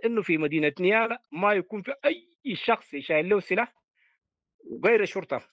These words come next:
وما في أي زول ش-، راكب له موتر وشايل له سلاح أو لافف له كدمول أو كده ممكن يمنعه يعني، على أساس إنه المواطن يشعر بالأمان، لأن هسه في هدوء نسبي شوية كده في داخل نيالا كان،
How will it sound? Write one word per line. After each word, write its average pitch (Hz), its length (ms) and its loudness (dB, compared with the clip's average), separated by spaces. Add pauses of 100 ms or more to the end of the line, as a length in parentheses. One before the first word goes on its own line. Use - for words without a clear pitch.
(400)
وما 214 240 2
في 202 140 -2
أي 240 220 0
زول 208 200 4
ش-، - 180 -10
راكب 151 400 0
له 196 180 4
موتر 214 480 0
وشايل 156 400 0
له 208 100 4
سلاح 190 380 -2
أو 185 160 2
لافف 160 300 0
له 175 200 4
كدمول 160 420 0
أو 185 140 4
كده 220 280 0 (300)
ممكن 220 300 2
يمنعه 190 340 4
يعني، 120 280 -2
على 147 180 0
أساس 196 220 0
إنه 233 180 2
المواطن 196 580 0
يشعر 180 220 -2
بالأمان، 170 560 0 (320)
لأن 220 260 2
هسه 247 260 0
في - 100 -2
هدوء 220 520 2
نسبي 202 400 6
شوية 226 400 4
كده 165 200 2
في 143 140 -4
داخل 139 280 0
نيالا 131 260 2
كان، 120 260 -2